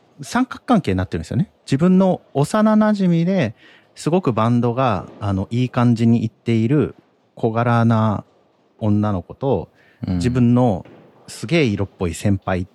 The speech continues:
Speaker 1: ていうのがいて、で、主人公は先輩が好きなんだけど、幼馴染は主人公が好き。で、先輩と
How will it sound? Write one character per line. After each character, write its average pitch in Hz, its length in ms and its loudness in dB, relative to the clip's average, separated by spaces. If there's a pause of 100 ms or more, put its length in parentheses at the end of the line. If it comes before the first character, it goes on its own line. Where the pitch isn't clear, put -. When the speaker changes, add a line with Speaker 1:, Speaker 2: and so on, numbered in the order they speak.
(140)
Speaker 1:
て 95 100 -6
い 90 120 -2
う 87 60 -4
の 80 80 -6
が 76 100 -12
い 78 80 -14
て、 120 320 -4 (200)
で、 127 180 -2 (300)
主 185 120 -10
人 247 180 2
公 202 180 0
は 185 100 0
先 156 220 -2
輩 151 140 0
が 147 80 0
好 - 80 -10
き 156 120 -2
な 143 80 2
ん 139 80 2
だ 131 80 0
け 131 80 -4
ど、 165 240 0
幼 190 420 -2
馴 190 60 -4
染 185 180 -4
は 196 60 -2
主 131 140 -10
人 127 140 0
公 87 160 -8
が 80 80 -14
好 - 120 -18
き。 - 140 -14 (600)
で、 135 240 -2 (260)
先 175 240 -2
輩 175 220 -2
と 151 340 -6